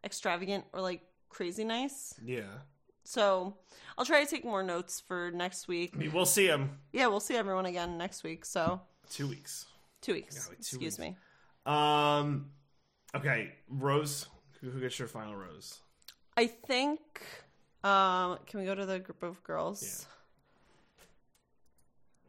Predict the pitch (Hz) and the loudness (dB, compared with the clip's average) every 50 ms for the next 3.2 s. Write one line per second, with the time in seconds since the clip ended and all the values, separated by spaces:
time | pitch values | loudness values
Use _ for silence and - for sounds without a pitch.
0 | _ _ _ _ _ - - - - _ - _ _ - 64 65 64 65 _ _ | _ _ _ _ _ -20 -20 -20 -20 _ -20 _ _ -20 -20 -20 -20 -20 _ _
1 | _ - - _ 64 64 64 - - - - - - - - - - - - - | _ -20 -20 _ -20 -20 -20 -20 -20 -20 -20 -20 -20 -20 -20 -20 -20 -20 -20 -20
2 | - - - - - - - - - - 196 190 185 190 202 190 190 - 190 190 | -20 -20 -20 -20 -20 -20 -20 -16 -8 -4 -2 -2 -2 -2 -4 -6 -6 -6 -8 -8
3 | - - - - | -6 -8 -8 -8